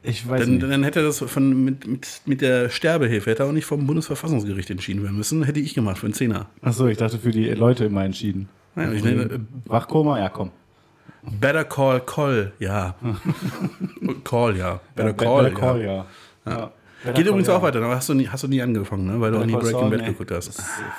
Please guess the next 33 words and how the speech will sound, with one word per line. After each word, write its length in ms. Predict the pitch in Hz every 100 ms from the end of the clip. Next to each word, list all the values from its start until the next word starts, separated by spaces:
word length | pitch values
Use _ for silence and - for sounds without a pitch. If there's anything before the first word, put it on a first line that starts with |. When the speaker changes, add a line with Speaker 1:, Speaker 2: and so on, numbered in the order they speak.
| -
Speaker 1:
völlig 240 | 131 120 110
uninteressant 520 | 110 95 92 95 90
für 60 | 95
mich. 140 | 92 -
Speaker 2:
Ah, 40 |
Speaker 1:
Äh. 1080 | 95 92 - - - - 101 107 - 107 -
Speaker 2:
ah, 340 | - - -
Schmerzen, 560 | - - - - - -
wenn 120 | 50
ich 100 | -
das 120 | - -
höre. 100 | -
Speaker 1:
Ganz 180 | 131 160
ehrlich, 180 | 143 147
wenn 60 |
Speaker 2:
Richtige 0 |
Speaker 1:
jemand, 220 | 151 151 143
der 60 |
Speaker 2:
Schmerzen. 180 | 139 156
Speaker 1:
Sex 100 | 127
in 120 | 147
the 40 | 135 165
City 120 | 143
geguckt 380 | 110 98 110 -
hat, 120 | 120
kann 140 | - 127
ich 40 |
mir 80 | 131
nichts 240 | 120 123
über 140 | 131 120
Serien 260 | 127 123
erzählen 300 | 95 85 92
lassen. 340 | 92 90 90